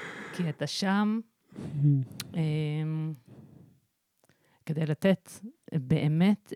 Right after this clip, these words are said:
את כל מה שאתה מסכים לעבור בו, את כל הבוץ שאתה מסכים לעבור בו, אתה מוכן להפוך אותו אחר כך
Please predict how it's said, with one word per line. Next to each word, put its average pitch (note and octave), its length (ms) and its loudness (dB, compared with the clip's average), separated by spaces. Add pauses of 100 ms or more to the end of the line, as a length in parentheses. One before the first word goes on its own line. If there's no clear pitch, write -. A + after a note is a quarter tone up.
את - 100 -8
כל G#3+ 320 4
מה G3+ 180 2
שאתה D3 360 0
מסכים D3 380 0
לעבור B2 560 -2
בו, D#3 220 6
את G3 100 4
כל D#3 240 4
הבוץ C3+ 460 -2
שאתה - 360 -4
מסכים C#3 480 -2 (480)
לעבור C3+ 480 2
בו, G3+ 240 8
אתה D3 360 0 (640)
מוכן E3 320 2
להפוך D#3+ 340 0
אותו - 180 2
אחר C3+ 260 2
כך C#3+ 260 -2